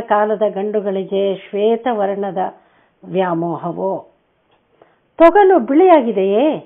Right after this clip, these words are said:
ಸಾಕು ಒಪ್ಪಿಬಿಡುತ್ತಾರೆ. ಜಾಣೆಯೇ ಅಲ್ಲವೇ,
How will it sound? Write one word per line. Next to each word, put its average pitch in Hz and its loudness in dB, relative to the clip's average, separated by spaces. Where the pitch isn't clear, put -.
ಸಾಕು 330 -2
ಒಪ್ಪಿಬಿಡುತ್ತಾರೆ. 185 -2
ಜಾಣೆಯೇ 190 -2
ಅಲ್ಲವೇ, 180 -4